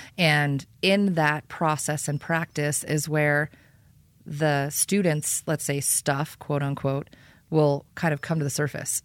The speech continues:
And then they have an opportunity from feedback or from self-awareness to go, "Whoa, that client, pretend client that I was just working with, when they said apple, holy moly, that brought up something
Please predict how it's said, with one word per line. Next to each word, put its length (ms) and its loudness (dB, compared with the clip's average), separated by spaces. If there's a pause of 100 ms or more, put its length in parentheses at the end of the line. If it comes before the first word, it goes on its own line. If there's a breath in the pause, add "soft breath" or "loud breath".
And 120 2
then 280 2 (320 loud breath)
they 80 4
have 180 2
an 80 0
opportunity 640 -2
from 240 -2
feedback 760 -2
or 140 0
from 180 -4
self-awareness 760 0
to 60 -10
go, 140 0
"Whoa, 680 0 (640 loud breath)
that 220 2
client, 420 2 (140)
pretend 360 0
client 320 0
that 80 0
I 80 0
was 80 -2
just 160 -4
working 320 0
with, 240 0 (240 soft breath)
when 140 0
they 180 4
said 480 2 (640)
apple, 500 2
holy 460 2
moly, 580 4
that 380 0
brought 240 6
up 120 2
something 520 -2